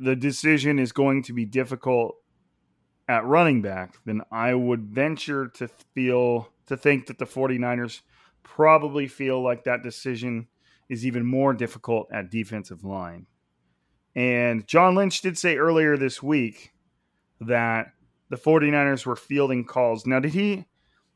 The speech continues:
did he specifically say four players on their defensive line?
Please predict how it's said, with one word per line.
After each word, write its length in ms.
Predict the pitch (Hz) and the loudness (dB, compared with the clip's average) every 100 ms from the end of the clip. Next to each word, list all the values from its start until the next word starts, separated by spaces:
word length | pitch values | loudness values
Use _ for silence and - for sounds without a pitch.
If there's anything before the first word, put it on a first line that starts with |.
| - | -8
did 120 | 156 | -4
he 200 | 208 208 | -2 -4
specifically 800 | - 165 - - 170 185 175 165 | -4 -6 -4 -2 -2 -2 -4 -8
say 420 | - 147 147 160 | -4 -2 0 -2
four 400 | 160 151 151 156 | -4 2 6 6
players 520 | 156 147 147 151 143 | 4 2 4 2 -2
on 280 | 139 135 143 | -2 0 0
their 140 | 143 139 | -2 -4
defensive 580 | 139 143 139 135 139 | -6 -4 -6 -6 -8
line? 320 | 117 117 151 | -8 -6 -8